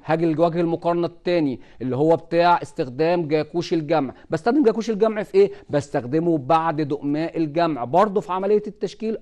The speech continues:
اه برضه في عملية التشكيل. رقم ثلاثة جاكوش التنعيم، مفيش دقماء اسمه دقماء تنعيم. جاكوش التنعيم ده بستخدمه لإزالة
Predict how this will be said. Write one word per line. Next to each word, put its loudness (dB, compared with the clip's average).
اه 2
برضه -2
في -8
عملية -2
التشكيل. -8
رقم 0
ثلاثة 0
جاكوش -2
التنعيم، -2
مفيش -10
دقماء -4
اسمه -10
دقماء -8
تنعيم. -6
جاكوش -8
التنعيم -2
ده 0
بستخدمه -4
لإزالة -4